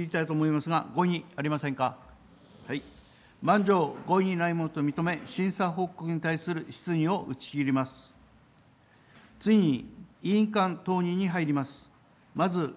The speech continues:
委員間討議の方法についてでありますが、論点をもって委員間討議を提案する者に対して、議論しようとする者が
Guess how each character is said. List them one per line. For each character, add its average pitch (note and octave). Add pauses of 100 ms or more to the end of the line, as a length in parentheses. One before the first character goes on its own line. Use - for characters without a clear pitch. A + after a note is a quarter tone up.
委 E3
員 G#3
間 G3+
討 G3+
議 G3
の F3+
方 F#3+
法 F#3+
に F3+
つ -
い D#3+
て E3
で D3+
あ D#3
り F#3
ま G3
す -
が、 A#2+ (800)
論 G3+
点 G3+
を F#3+
も F3+
っ E3+ (100)
て C#3
委 D#3
員 F#3+
間 F3+
討 F#3
議 F3+
を E3+
提 F#3+
案 G3
す G3
る F3+
者 F3
に D3+
対 F#3
し -
て、 G#2 (480)
議 C#3+
論 G3
し -
よ F#3+
う -
と F#3
す F#3
る F#3
者 F#3+
が A#2